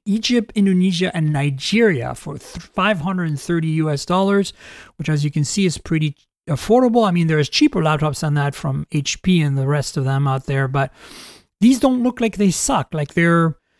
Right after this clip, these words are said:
you know, they, they're nice looking laptops, at least the, the photos that they sent us, you know,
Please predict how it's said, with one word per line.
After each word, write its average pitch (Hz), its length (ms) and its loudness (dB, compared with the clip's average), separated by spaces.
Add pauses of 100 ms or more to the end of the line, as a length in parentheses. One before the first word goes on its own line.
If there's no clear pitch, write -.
(320)
you 208 100 4
know, 185 180 4
they, 185 200 4
they're 175 260 2
nice 196 480 4
looking 175 320 2
laptops, 160 640 -2
at 143 60 -2
least 151 320 -4
the, 143 280 0
the 135 120 -2
photos 170 500 2
that 135 200 -4
they 135 100 -2
sent 135 340 -4
us, 135 380 -4 (240)
you 165 160 2
know, 135 340 -2